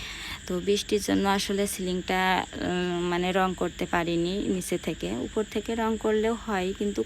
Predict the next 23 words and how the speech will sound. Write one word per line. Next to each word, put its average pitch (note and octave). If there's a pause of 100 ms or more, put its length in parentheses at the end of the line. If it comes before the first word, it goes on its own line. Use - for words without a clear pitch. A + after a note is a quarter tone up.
কষ্ট G3+
হয় F3+
আর E3+
কি। F3+ (680)
তো -
এখন G3+
দেখেন B3
বিকালবেলা, F3+ (420)
তো -
আলহামদুলিল্লাহ, F#3+ (520)
সিলিংয়ের F#3
লোক F#3 (100)
দুটো F#3 (100)
খেয়ে F#3
অনেক F#3+ (140)
প্রশংসা G3
করেছে F3+
আর F#3
অনেক F#3+
খুশি F#3
হয়েছে F3+
খাসির F3+
মাংস F3+